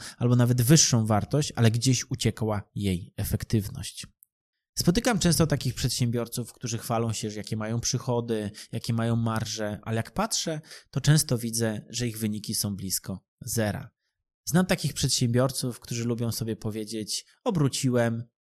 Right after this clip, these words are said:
dwudziestoma milionami złotych w tym roku”. A jak się pytam, co mają dla siebie, to mówią: „Mam dwadzieścia milionów przychodów, ale zysku nie mam, bo musiałem włożyć w materiał, w, e, magazyn lub inne rzeczy”.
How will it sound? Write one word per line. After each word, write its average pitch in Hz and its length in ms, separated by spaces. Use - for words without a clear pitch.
dwudziestoma 117 560
milionami 104 540
złotych 98 400
w - 40
tym 98 180
roku”. 92 360
A - 60
jak 120 100
się 139 140
pytam, 139 280
co - 140
mają 139 260
dla 139 120
siebie, 143 400
to 127 80
mówią: 117 340
„Mam 107 300
dwadzieścia 104 460
milionów 98 380
przychodów, 127 600
ale 160 180
zysku 110 340
nie 147 160
mam, 135 140
bo 117 100
musiałem 107 340
włożyć 92 480
w - 160
materiał, 120 640
w, 101 180
e, 123 440
magazyn 98 540
lub 92 240
inne 90 300
rzeczy”. - 280